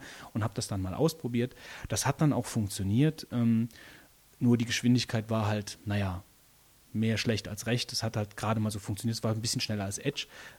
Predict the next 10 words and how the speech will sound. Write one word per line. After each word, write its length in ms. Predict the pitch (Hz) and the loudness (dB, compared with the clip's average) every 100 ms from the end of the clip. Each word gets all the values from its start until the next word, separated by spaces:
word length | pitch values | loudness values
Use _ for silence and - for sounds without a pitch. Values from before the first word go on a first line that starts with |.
| - | -8
Ähm, 360 | 127 113 110 110 - - _ _ - | -2 2 0 -2 -10 -20 _ _ -2
U 100 | 156 | 6
M 140 | 131 - | 8 6
T 100 | 110 | 2
S 380 | 139 - - - _ _ _ | 0 0 -6 -12 _ _ _
hatte 240 | - - 120 | -8 -4 0
ich 100 | 120 | 2
nicht, 220 | 151 - | 2 2
die 80 | 139 | -4
Geschwindigkeit. 640 | 139 143 143 139 135 127 | -2 2 2 2 2 2